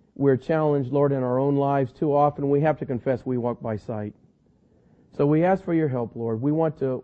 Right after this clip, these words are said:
honor you. We want to glorify you. Lord, we want to stand out.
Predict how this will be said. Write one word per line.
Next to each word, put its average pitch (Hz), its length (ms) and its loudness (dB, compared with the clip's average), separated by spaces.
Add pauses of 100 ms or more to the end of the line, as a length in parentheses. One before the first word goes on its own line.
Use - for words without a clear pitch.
honor 151 260 0
you. 135 200 0
We 135 100 -2
want 147 180 -2
to 131 40 -2
glorify 143 560 0
you. 143 260 -2 (480)
Lord, 160 220 4
we 208 80 2
want 214 180 4
to 143 60 0
stand 160 440 0
out. 143 340 0